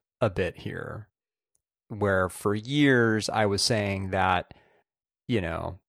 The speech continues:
so, or I was acknowledging that Sonos had this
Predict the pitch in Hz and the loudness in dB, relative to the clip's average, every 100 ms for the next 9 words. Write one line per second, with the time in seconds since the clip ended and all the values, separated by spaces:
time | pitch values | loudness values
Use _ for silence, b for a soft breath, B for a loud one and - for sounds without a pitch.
0 | _ _ _ _ _ _ _ _ - - | _ _ _ _ _ _ _ _ -4 2
1 | 156 135 123 110 117 117 127 156 160 170 | 4 4 4 6 4 2 0 2 4 6
2 | 143 131 117 107 139 120 110 - 110 104 | 4 4 2 2 2 2 0 0 0 0
3 | 101 95 - | 0 -2 -6